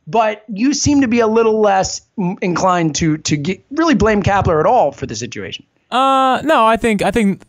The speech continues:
Speaker 2: you should, he should have said to Vince, like, "Hey, we might need you tonight. Uh, we'll push your bullpen back." I don't know if he, um, I was thinking about, like, I wonder if he didn't wanna do that 'cause it would mess up the rhythm for Vince. Like, Vince has been in a nice little groove here.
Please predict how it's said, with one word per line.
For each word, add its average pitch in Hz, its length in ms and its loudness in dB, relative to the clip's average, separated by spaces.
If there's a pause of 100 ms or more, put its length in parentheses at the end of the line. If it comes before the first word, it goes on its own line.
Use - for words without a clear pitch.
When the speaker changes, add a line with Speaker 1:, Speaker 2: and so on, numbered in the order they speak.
Speaker 2:
you 180 120 2
should, 208 240 0
he 208 80 0
should 214 180 -4
have 165 80 -4
said 147 280 -2
to 120 100 -4
Vince, 113 300 -4
like, 113 140 -4
"Hey, 123 180 -2
we 117 80 -2
might 117 200 -2
need 110 220 -2
you 107 80 -4
tonight. 104 400 -2 (240)
Uh, 95 300 -4
we'll 101 120 -4
push 113 220 -4
your 110 100 -6
bullpen 107 360 -4
back." 110 240 -4
I 131 60 -4
don't 196 160 -2
know 196 140 0
if - 80 -8
he, 160 260 0
um, 110 540 -2 (680)
I - 40 -4
was 135 120 -2
thinking 220 140 -2
about, 170 180 0
like, 147 100 -2 (140)
I 151 80 0
wonder 196 240 0
if 175 100 -6
he 160 640 -2 (240)
didn't 156 240 0
wanna 151 180 -2
do 127 140 -2
that 131 160 -2
'cause 120 140 -4
it - 20 -4
would 117 100 -2
mess 117 240 -4
up 120 160 -4
the 110 140 -4
rhythm 131 440 -2
for 135 140 -4
Vince. 139 400 -6
Like, 113 160 -4
Vince 120 220 -6
has 117 100 -6
been 123 180 -4
in 123 140 -2
a 117 120 -2
nice 117 280 -4
little 113 220 -2
groove 120 380 -2
here. 131 360 -2